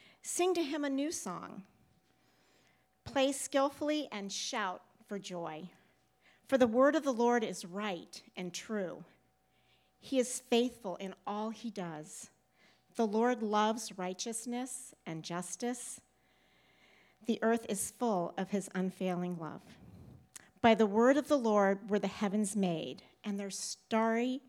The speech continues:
host by the breath of his mouth. He gathers the waters of the sea into jars, and he puts the deep into storehouses. Let all the earth fear the Lord.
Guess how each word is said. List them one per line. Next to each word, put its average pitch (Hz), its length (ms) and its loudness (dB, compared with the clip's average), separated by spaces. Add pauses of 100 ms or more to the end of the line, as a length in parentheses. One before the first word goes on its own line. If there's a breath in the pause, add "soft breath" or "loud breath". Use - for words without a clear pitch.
(200 loud breath)
host 190 560 2
by 196 160 4
the 180 240 0 (180)
breath 196 400 -2
of 190 140 -6
his 185 180 -4 (140)
mouth. 175 320 -6 (760 loud breath)
He 247 220 -2
gathers 233 540 6
the 262 100 0
waters 220 560 0
of 180 140 -2
the 202 100 2
sea 185 520 0
into 190 240 2
jars, 170 680 -2
and 180 120 -4
he 208 120 -2
puts - 480 4
the - 140 -6
deep 196 420 -8 (240)
into 190 300 -4
storehouses. - 880 -6 (960 soft breath)
Let 220 300 2
all 262 260 2
the 262 180 4
earth 196 280 2 (100)
fear 214 260 2
the 214 120 0
Lord. 185 480 -4